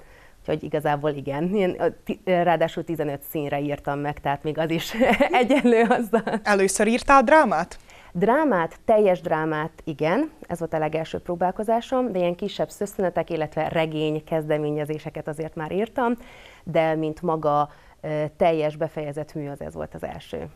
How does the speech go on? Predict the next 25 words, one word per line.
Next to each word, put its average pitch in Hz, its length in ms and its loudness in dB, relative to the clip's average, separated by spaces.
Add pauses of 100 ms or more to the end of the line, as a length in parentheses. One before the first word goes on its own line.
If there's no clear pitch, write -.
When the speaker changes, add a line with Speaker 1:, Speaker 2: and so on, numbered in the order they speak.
Speaker 2:
Mióta 185 480 0
volt 151 200 -8
tervben 151 480 -10
ez 147 140 -12
a 151 60 -8
darab? 151 380 -10 (800)
Speaker 1:
Kétezer-hétben 180 1400 0 (240)
találkoztam 160 760 -2
egy, 147 260 -6
ö, 151 240 0 (280)
pár 170 220 2
lánnyal 156 420 -2
egy 170 160 -4
színjátszó 151 400 -6
táborban, 175 520 -4
ahol 160 220 -2
nagyon 151 400 -6
jól 147 220 -4
össze, 147 480 -6 (680)
ö, 165 160 -4
szövődtünk, 208 840 -2
és 160 560 -4 (240)
velük 175 440 0 (500)
alakítottunk 170 760 -2
egy 151 280 -8